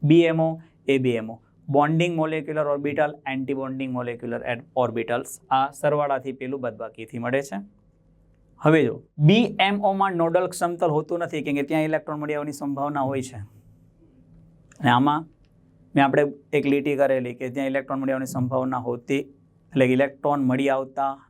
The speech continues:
નથી, એટલે કે ઇલેક્ટ્રોન મળી આવવાની સંભાવના શૂન્ય છે. અને શૂન્ય સંભાવનાને આપણે શું કહીએ છીએ? નોડલ સમતલ.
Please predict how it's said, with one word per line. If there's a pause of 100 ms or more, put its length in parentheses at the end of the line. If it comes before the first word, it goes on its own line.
(120)
નથી,
એટલે
કે
ઇલેક્ટ્રોન
મળી
આવવાની
સંભાવના
શૂન્ય
છે. (320)
અને
શૂન્ય
સંભાવનાને
આપણે
શું
કહીએ
છીએ? (760)
નોડલ
સમતલ.